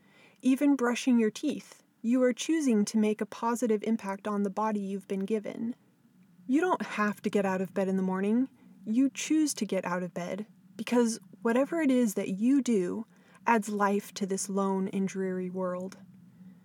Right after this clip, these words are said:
Those big choices are important too, though. One of the biggest choices I ever made was to move from the place I spent my childhood,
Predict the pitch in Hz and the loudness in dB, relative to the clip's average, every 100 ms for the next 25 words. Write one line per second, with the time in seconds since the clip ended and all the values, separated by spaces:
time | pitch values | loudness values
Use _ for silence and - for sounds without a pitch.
0 | - - - - - - 214 269 311 - | -20 -20 -20 -20 -20 -4 2 4 2 0
1 | 311 302 - 247 233 214 208 202 202 - | 0 0 2 2 2 2 4 4 2 -2
2 | - 202 - - 254 208 - - 233 - | 0 0 -2 -2 0 0 -2 -4 -8 -12
3 | - - - - - 220 240 240 214 269 | -20 -20 -20 -12 0 4 6 4 2 2
4 | 302 359 - 214 196 208 196 190 - 220 | 2 0 0 0 0 0 -2 -2 -2 0
5 | 254 226 180 180 190 - 208 190 - 220 | 4 4 2 -4 -6 -4 -2 -2 0 4
6 | 226 233 208 - 220 226 - 185 196 - | 4 4 2 0 2 0 -2 -2 -2 -4
7 | 196 - - 190 190 185 - 190 190 190 | -4 -4 -4 -4 -4 -4 -2 -2 -2 -4
8 | - 202 | -8 -8